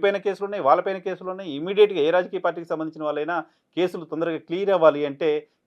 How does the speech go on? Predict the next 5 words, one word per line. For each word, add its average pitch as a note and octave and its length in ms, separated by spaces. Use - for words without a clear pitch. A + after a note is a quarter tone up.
కోర్టులకు A3 520
వెళ్ళి F3+ 200
ఆలస్యం F3+ 400
చేయటం D3+ 280
కాకుండా C#3+ 380